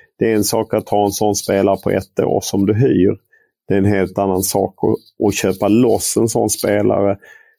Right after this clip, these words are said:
för trettio miljoner, så kanske han, ja, men säg att han ska ha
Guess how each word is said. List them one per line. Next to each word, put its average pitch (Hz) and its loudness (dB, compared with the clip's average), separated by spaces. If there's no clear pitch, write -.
för - -4
trettio - -2
miljoner, 101 2
så 95 -4
kanske 104 -2
han, 101 0
ja, - -2
men 117 -2
säg 120 0
att 117 -2
han 120 -2
ska 117 -4
ha 107 0